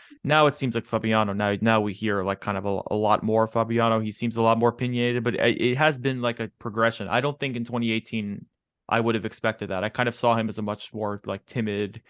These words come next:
kind of quiet guy, um, than how I see him now. Also, I mean, Avishi is another great example of, I think he's just, like, a class act. I've never kind of heard Vishy say any,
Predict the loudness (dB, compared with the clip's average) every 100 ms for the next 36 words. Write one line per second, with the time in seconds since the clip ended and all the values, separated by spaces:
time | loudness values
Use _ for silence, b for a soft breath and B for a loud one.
0 | b b b _ 0 0 0 0 2 2
1 | 0 0 0 0 -6 _ _ _ -2 0
2 | 0 0 0 0 -2 -8 -6 -2 -2 -2
3 | -4 _ 2 4 4 4 2 2 2 0
4 | -2 -4 -6 -4 -4 -4 -6 -4 -6 -8
5 | -6 -2 -2 -2 -4 -6 -8 -14 -16 -2
6 | 0 0 2 0 0 -2 2 2 0 -2
7 | -4 -2 -4 -2 -6 -6 -10 -4 -2 0
8 | -2 -6 -4 -4 -4 -6